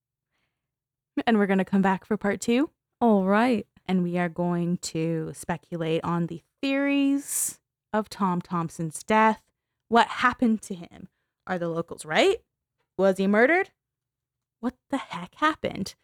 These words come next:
Speaker 1: We're also gonna get into a crazy twist. So just when we're speculating on all of the things that could have happened to Tom, something wild is gonna come up. And it's gonna be like, "Yo, where did that come from?"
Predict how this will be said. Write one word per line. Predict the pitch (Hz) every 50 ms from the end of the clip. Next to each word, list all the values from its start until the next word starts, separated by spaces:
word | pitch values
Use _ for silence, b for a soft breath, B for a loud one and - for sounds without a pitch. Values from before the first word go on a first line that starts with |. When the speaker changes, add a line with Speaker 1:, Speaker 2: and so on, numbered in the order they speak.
| _ _ _ _ _
Speaker 1:
We're | - 214
also | 214 247 277 -
gonna | 349 311 285 262
get | 202 202 185 185 - -
into | 180 180 180 190 190 - _ - - 202 196 - - -
a | 240 240 254 233 - _
crazy | - - - 233 214 190 180 175 170 175 208 214 214 190 165 170 160 -
twist. | - - - - 165 - - - - - - _ _ _ _ _
So | - - 196
just | - _ - 240 254 320 - -
when | 330 320 302
we're | 285 277
speculating | - - 196 180 - _ 180 165 160 170 160 160 170 180 - _ _ _ _ _ _ _
on | - 175 - _ _ _ _ _ _
all | 220 233 254 277 285 294 302 294 294
of | 277
the | - 294
things | 277 - - 180 180 175 170
that | - -
could | - - 175 196
have | 214 -
happened | 233 240 240 - 277 269 262
to | - -
Tom, | - - 165 151 160 185 233 320 - _ _ _ _ _ _ _ _ _ _
something | - - - - 180 180 165 151
wild | 160 160 156 151 147 147 143
is | 151 -
gonna | - - 127 -
come | - - 151
up. | 143 127 - _ _ _ _ _ _ _ _ _ _ _ _ _
And | - 196
it's | 185 -
gonna | - 196 180 170
be | 175 170
like, | 170 160 156 - _ _ _ _ _
"Yo, | - 180 165 - -
where | - - 165 170 170 160 160 170 190 220 - _ _ _
did | - 185 170 170 -
that | 170 165 165 -
come | - 247 247 247
from?" | - - 294 285 311 349